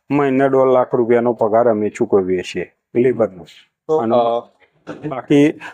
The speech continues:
Speaker 1: માણસો છે, ડ્રાઈવરને છે, એ બધા અલગ. પણ આ જે પશુપાલનમાં ખેતી માટેના છે, એ અલગ અલગ માણસો છે, બનાસકાંઠાના છે. લગભગ આઠ દસ વર્ષથી અમારા તો એ લોકો કામ કરે છે.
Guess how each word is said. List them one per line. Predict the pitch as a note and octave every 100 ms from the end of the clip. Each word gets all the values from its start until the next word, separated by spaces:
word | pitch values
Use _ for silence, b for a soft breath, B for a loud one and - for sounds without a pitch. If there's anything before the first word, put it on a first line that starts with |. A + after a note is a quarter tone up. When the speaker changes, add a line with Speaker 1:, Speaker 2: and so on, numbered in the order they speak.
| -
Speaker 1:
માણસો | C#3 B2+ C#3+ C#3+ D#3+ D3
છે, | - D3+ A#2
ડ્રાઈવરને | B2+ B2 A#2+ A#2+ B2 A#2
છે, | - A#2+
એ | A#2+
બધા | B2 A#2 A#2 A#2 - C3
અલગ. | C3+ A#2 - -
પણ | A#2+ -
આ | B2 B2
જે | A#2+ B2+ B2+
પશુપાલનમાં | - A#2+ C3 B2 A#2+ B2 B2 B2+ A#2+
ખેતી | B2 G#2+ B2
માટેના | B2 A2 A#2+ A#2+ A#2+
છે, | - D3+ A2+ - _ _ _
એ | C#3 B2+
અલગ | B2 B2 A#2+
અલગ | A#2+ A2+
માણસો | A2 G#2+ A2 A2+ B2 A#2 - _ _ -
છે, | D3 C3
બનાસકાંઠાના | A#2 A#2+ A#2 A2 - G#2+ A#2 A2+ B2
છે. | D3 A#2+
લગભગ | A2 G2+ A2+ A2+ _ _ _ _
આઠ | B2 B2
દસ | C#3+ B2+ -
વર્ષથી | B2 A2+ - A#2+
અમારા | A2+ A2 G#2+ G#2+
તો | A2 A2 - B2+
એ | A2+
લોકો | A2 G#2 G#2
કામ | F#2 G2 G#2 - _ _ _
કરે | A#2 F#2+ F#2
છે. | E2+